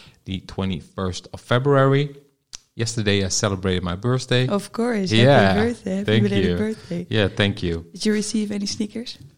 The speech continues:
Speaker 1: Uh, no, I have so-,
Speaker 2: Mm.
Speaker 1: no, I have enough. I have
Speaker 2: You
Speaker 1: enough.
Speaker 2: do. Yeah.
Speaker 1: Yeah. No, no, no. I don't need no presents on my birthday. I'm, uh, I'm already blessed.
Speaker 2: Did you do anything fun?
Speaker 1: Uh, no, just a quiet birthday with the family.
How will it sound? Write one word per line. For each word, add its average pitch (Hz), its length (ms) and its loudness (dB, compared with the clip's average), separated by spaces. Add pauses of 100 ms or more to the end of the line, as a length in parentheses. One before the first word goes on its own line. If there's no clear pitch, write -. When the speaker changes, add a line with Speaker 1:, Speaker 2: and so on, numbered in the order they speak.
(120)
Speaker 1:
Uh, 113 200 6
no, 90 340 2 (160)
I 101 100 2
have 104 100 6
so-, 101 140 2
Speaker 2:
Mm. - 60 -6
Speaker 1:
no, 95 160 -2
I 87 180 -2
have 101 160 4
enough. 90 480 -4 (260)
I 101 80 -4
have 95 120 0
Speaker 2:
You 90 80 -4
Speaker 1:
enough. 87 180 -4
Speaker 2:
do. - 100 -6 (340)
Yeah. 92 140 -4
Speaker 1:
Yeah. 87 220 -2 (680)
No, 85 320 -6
no, 87 140 -8
no. 85 140 -10
I 90 160 -4
don't 104 160 0
need 107 260 0
no 92 220 -4
presents 87 640 -8
on 82 160 -8
my 82 160 -8
birthday. 82 560 -10 (120)
I'm, 82 320 -12
uh, 90 200 -14 (460)
I'm 95 80 -6
already 80 360 -4
blessed. - 440 -12
Speaker 2:
Did 208 200 -6
you 196 60 -4
do 214 160 0
anything 208 340 -4
fun? 226 360 -6 (440)
Speaker 1:
Uh, 98 500 2 (360)
no, 139 140 -8
just 139 220 -8
a 127 40 -4
quiet 110 480 2
birthday 104 400 0
with 101 160 0
the 85 60 -10
family. 98 480 -2